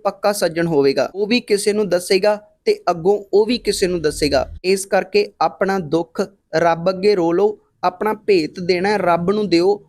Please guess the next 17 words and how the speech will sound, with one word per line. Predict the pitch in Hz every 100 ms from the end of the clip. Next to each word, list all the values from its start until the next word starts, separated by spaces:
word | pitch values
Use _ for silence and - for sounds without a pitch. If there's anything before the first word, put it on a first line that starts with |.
| _ -
ਉਹਦਾ | 196 214
ਨਾਮ | 196 170 175 196
ਲਓ, | 202 214 214 185
ਰੱਬ | 190 180
ਤੁਹਾਡਾ | 214 214 180 196
ਸਾਥ | 196 175 165 175
ਦੇਵੇਗਾ, | 165 160 170 160 - _ _
ਤੁਹਾਡੀ | 214 196 175 208
ਮਦਦ | 185 175 185 233 -
ਕਰੇਗਾ, | 185 160 156 - _ _ -
ਕਿ | 208
ਨਾ | 185 160
ਕਿ | 170 208
ਲੋਕਾਂ | 190 165 156 185 190
ਅੱਗੇ | 175 180 170
ਜਾ | 147 147
ਕੇ | - 151